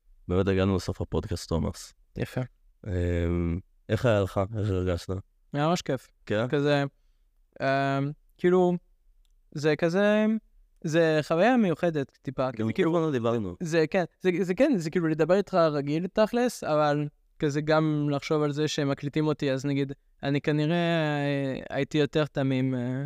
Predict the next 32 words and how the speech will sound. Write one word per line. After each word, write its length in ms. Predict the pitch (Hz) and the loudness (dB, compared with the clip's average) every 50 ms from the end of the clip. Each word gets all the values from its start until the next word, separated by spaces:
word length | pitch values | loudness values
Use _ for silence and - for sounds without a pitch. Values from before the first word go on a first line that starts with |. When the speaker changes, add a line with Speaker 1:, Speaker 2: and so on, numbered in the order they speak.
| 135 147 | -8 -8
Speaker 2:
מהרגיל, 400 | 151 143 139 139 139 135 135 127 | -6 -2 -2 0 0 0 -2 -2
בלי, 160 | 139 151 151 160 - | -2 -4 -4 -4 -2
בלי 120 | 160 156 | 0 2
לשים 300 | 170 165 - - 156 147 | 2 2 2 2 0 2
לב 140 | 143 139 131 - | 2 2 0 0
פשוט. 360 | - 135 135 131 - - - - 107 | -4 -6 -4 -6 -6 -8 -12 -16 -4
Speaker 1:
כן. 180 | - 117 110 95 - - _ _ _ _ 147 | 0 0 0 0 0 -4 _ _ _ _ -4
Speaker 2:
לא 60 | 143 | -2
יודע. 180 | 139 135 127 135 - _ _ | 0 0 -2 -4 -6 _ _
Speaker 1:
אתה, 520 | - 117 104 104 104 107 107 107 107 107 107 104 | -4 -2 -2 0 0 0 0 0 0 0 0 2
זה, 80 | 110 117 120 110 | 2 0 0 2
כן, 160 | - 156 131 | 4 4 4
זה 60 | 113 | 4
מכניס 240 | 110 101 117 131 127 | 2 0 0 -2 -2
אותך 120 | - - 151 | 0 0 2
לווייב 480 | 127 113 104 101 98 95 92 107 113 117 | 2 4 2 2 0 0 2 2 0 0
שונה 340 | - - 101 90 95 101 98 | -2 -2 -2 0 0 0 -2
קצת, 340 | - - - 95 95 127 - _ _ _ _ - | -4 -6 -6 -6 -4 -6 -6 _ _ _ _ -2
Speaker 2:
מהמם. 280 | 156 156 147 151 147 143 - _ _ _ _ _ _ - | 0 2 2 2 0 -2 -4 _ _ _ _ _ _ -6
Speaker 1:
אבל, 300 | 85 92 92 98 95 98 | -4 0 2 2 2 2
אה, 120 | 101 101 98 | 2 0 2
כן, 160 | - 165 160 | 2 2 2
אני 140 | 123 107 110 | 4 4 2
גם 160 | 120 127 131 | 2 2 4
נורא 200 | 123 110 101 87 | 4 4 2 2
נהניתי. 560 | 87 87 85 87 85 85 - - 95 104 127 - _ _ _ _ _ _ _ _ _ _ _ _ - | 0 0 0 -2 -2 -4 -4 -4 -4 -4 -6 -8 _ _ _ _ _ _ _ _ _ _ _ _ -8
אה, 60 | 90 90 87 85 87 85 82 82 80 87 | -6 -4 -2 -2 -2 -2 -2 -4 -4 -2
לא 100 | 95 95 | -2 -4
סיימתי 300 | 95 - - 104 101 - | -2 0 0 0 0 0
את 80 | 90 - | -2 -4
הבירה 300 | 90 85 95 92 95 92 | -4 -2 0 0 0 0
כי 280 | - - - - - | -2 -4 -6 -6 -6